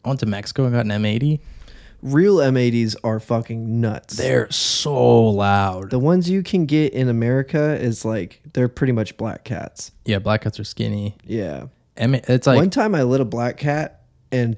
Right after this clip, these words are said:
Speaker 2: went to toss it, and it popped right here, and my thumb went numb for a whole day.
Speaker 1: Eek.
Speaker 2: Yeah.
Speaker 1: Yeah, so my mom's ex-boyfriend, the fucking meth head,
Speaker 2: Yeah.
Speaker 1: this dude fucking loved firecrackers.
Speaker 2: Mm-hmm.
Speaker 1: He would fucking wake us up in the middle of the night.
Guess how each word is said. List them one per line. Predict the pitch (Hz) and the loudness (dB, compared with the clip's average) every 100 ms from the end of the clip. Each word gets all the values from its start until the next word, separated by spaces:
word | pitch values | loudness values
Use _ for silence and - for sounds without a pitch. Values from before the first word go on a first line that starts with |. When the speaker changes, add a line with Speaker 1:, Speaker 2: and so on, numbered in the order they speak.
| - | -8
Speaker 2:
went | 127 131 127 | -4 -2 -2
to | |
toss | - 127 113 117 | -6 -4 -4 -2
it, | 143 143 | -2 -2
and | 110 | -4
it | 113 - - | -8 -10 -6
popped | 123 120 - | -4 -4 -6
right | 117 117 117 | -4 -2 -2
here, | 120 117 120 131 | -4 -4 -2 -4
and | 117 110 | -4 -4
my | 104 | -4
thumb | - 131 123 | -4 -2 0
went | 113 - | 0 -2
numb | 110 104 | -4 -4
for | - | -6
a | 107 | -4
whole | 113 110 | -2 -2
day. | 110 - 120 - - | -4 -6 -8 -12 -8
Speaker 1:
Eek. | 143 127 - _ _ - | -4 -4 -6 _ _ -12
Speaker 2:
Yeah. | 113 90 104 - - - - _ - | -10 -10 -14 -18 -20 -20 -20 _ -2
Speaker 1:
Yeah, | 113 104 | 0 0
so | - 113 | 0 2
my | 131 | 4
mom's | 123 104 123 113 | 2 2 0 0
ex-boyfriend, | 104 - 101 117 - 95 104 | -4 -2 0 0 -2 -8 -8
the | 107 | -2
fucking | 117 107 101 | -2 -2 -2
meth | 101 101 | -2 0
head, | 139 143 - - | 0 0 -4 -6
Speaker 2:
Yeah. | 113 85 - _ _ - | -4 -4 -10 _ _ 0
Speaker 1:
this | 139 139 - | 2 0 -2
dude | 104 98 95 90 | -2 -2 -4 -2
fucking | 110 110 117 101 | -2 0 0 0
loved | 98 120 131 | 4 4 4
firecrackers. | - 104 107 107 110 113 151 156 147 - - | 2 2 2 0 0 2 2 0 -2 -10 -8
Speaker 2:
Mm-hmm. | 120 120 107 110 - | -4 -2 -2 -4 -2
Speaker 1:
He | 160 | 2
would | 185 | 4
fucking | 185 254 233 120 | 4 4 4 4
wake | 110 143 | 4 6
us | 180 151 | 4 4
up | 127 110 95 - - | 2 2 -2 -6 -2
in | 117 | 2
the | |
middle | 110 113 131 151 | 2 4 6 6
of | 143 | 4
the | |
night. | 120 101 98 | 2 0 -4